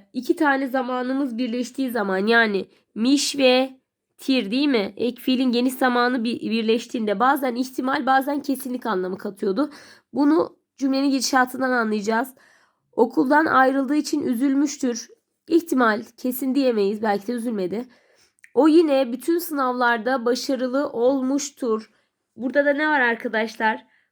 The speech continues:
Burada da bir olasılık söz konusu. Kesin diyemeyiz.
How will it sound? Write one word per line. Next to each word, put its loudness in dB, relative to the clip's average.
Burada -4
da 2
bir 0
olasılık -2
söz -2
konusu. -2
Kesin -2
diyemeyiz. 0